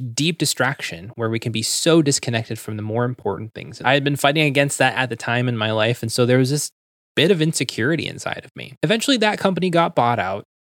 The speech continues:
and I was essentially working remotely, though I was in an office. I was part of a small six-person remote branch office, but my team that I was working with was all centralized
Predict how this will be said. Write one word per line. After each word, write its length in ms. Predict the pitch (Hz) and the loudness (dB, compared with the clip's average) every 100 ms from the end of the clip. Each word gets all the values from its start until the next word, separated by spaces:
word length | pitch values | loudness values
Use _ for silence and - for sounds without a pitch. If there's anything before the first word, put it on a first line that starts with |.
| _ 156 | _ -6
and 100 | 196 | -2
I 80 | |
was 100 | 262 | 0
essentially 440 | 240 - 190 185 165 | 0 2 2 4 4
working 380 | 131 151 - 143 | 4 4 4 2
remotely, 560 | 127 151 123 110 113 - _ - | 4 2 2 -2 -2 -10 _ 4
though 140 | 143 | 6
I 80 | 156 | 6
was 180 | 160 139 | 4 2
in 200 | 127 127 | -2 -2
an 100 | 123 | -2
office. 540 | 165 156 - - - _ _ 175 | -4 -6 -10 -12 -18 _ _ 0
I 80 | |
was 160 | 190 185 | 4 4
part 300 | - 233 240 | 4 6 6
of 100 | 214 | 4
a 60 | 196 | 2
small 340 | 175 170 165 | 4 4 4
six-person 960 | - 180 - - 165 151 - 143 139 - | 2 0 -2 -2 2 4 2 0 -2 -2
remote 480 | 127 131 139 117 117 | 0 4 2 2 -2
branch 380 | 127 143 131 - | 2 2 2 -4
office, 540 | 85 85 85 90 - - _ _ _ - | -10 -8 -10 -10 -10 -14 _ _ _ 2
but 120 | 131 | 4
my 140 | 127 | 2
team 600 | 120 - 220 165 117 120 - _ | 0 -4 0 0 -2 -6 -12 _
that 100 | 120 | 0
I 60 | 107 | 2
was 160 | 107 | 0
working 440 | 113 180 190 117 101 | -2 -4 -2 -6 -6
with 200 | 95 - _ _ _ | -6 -10 _ _ _
was 140 | 131 | 0
all 260 | - 135 147 | 2 0 2
centralized 840 | - 117 117 107 95 92 104 - | 0 -2 -2 -4 -4 -6 -10 -12